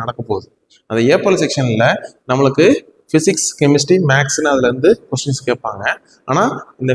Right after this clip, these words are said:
பிசிக்ஸ், கெமிஸ்ட்ரி வந்து இதுல இருக்க சிலபஸும் அதுல இருக்க சிலபஸும் ஒண்ணுதான். சரிங்களா? இந்த சிலபஸும் அந்த சிலபஸும் ஒண்ணுதான். ஆனா அதுல type of questions வேற, type of questions வேற, கொஞ்சம் டஃப்பாவும் இருக்கும். நம்ம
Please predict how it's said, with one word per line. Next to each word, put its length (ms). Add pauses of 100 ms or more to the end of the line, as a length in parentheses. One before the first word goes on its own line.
பிசிக்ஸ், 340
கெமிஸ்ட்ரி 460
வந்து 200 (460)
இதுல 220
இருக்க 240
சிலபஸும் 520
அதுல 160
இருக்க 240
சிலபஸும் 500
ஒண்ணுதான். 320 (480)
சரிங்களா? 340 (520)
இந்த 220
சிலபஸும் 380
அந்த 160
சிலபஸும் 400
ஒண்ணுதான். 400 (400)
ஆனா 160 (100)
அதுல 160 (100)
type 220
of 60 (100)
questions 300 (140)
வேற, 120 (760)
type 220
of 140
questions 320 (120)
வேற, 140 (520)
கொஞ்சம் 300 (240)
டஃப்பாவும் 520
இருக்கும். 240 (540)
நம்ம 180